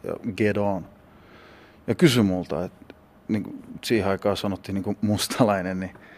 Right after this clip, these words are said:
isä sanoi, että "Tiesitkö sä muuten, että tää, joka soittaa rumpuja ja laulaa, on mustalainen?" Niin mä en voinut eka uskoa sitä. Mut sit kun se niinku kilahti, tai niinku mä tajusin se, mulle niinku au-, aukesi niinku koko maailma. Tai semmonen iso ovi aukesi, että hei,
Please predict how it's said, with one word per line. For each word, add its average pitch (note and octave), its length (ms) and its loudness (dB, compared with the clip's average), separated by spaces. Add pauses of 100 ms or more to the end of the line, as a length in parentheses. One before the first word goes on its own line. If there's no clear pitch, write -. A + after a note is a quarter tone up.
(440)
isä G#2+ 220 2
sanoi, F#2+ 200 -4
että - 160 -10
"Tiesitkö C#3 340 6
sä G#2 100 -2
muuten, F#2+ 240 -4
että A2 200 -4
tää, G2+ 80 0
joka G2 160 -6
soittaa G2 380 -6
rumpuja F#2+ 380 0
ja F2+ 80 -2
laulaa, E2+ 300 0
on F2+ 80 -4
mustalainen?" - 580 -4 (120)
Niin G#2+ 220 -2 (800)
mä C3 100 8
en C#3 60 10
voinut C3 200 10
eka B2 180 6
uskoa A#2 420 2
sitä. - 280 -16 (220)
Mut G#2+ 180 -4
sit C3+ 140 2
kun A#2+ 140 2
se A#2 140 4
niinku G#2+ 180 4
kilahti, A#2 500 6
tai A2+ 120 4
niinku A2 160 4
mä A#2 100 6
tajusin A2 500 8
se, G2+ 180 -2 (840)
mulle C3 180 10
niinku C3 200 8
au-, E3 240 8
aukesi C#3 480 6
niinku G2+ 200 -4
koko B2 300 0
maailma. G2 760 4
Tai A#2 140 6
semmonen C3+ 360 6
iso B2+ 380 4
ovi G#2+ 320 4
aukesi, F#2 340 -6
että G#2+ 200 -6
hei, A2 320 -2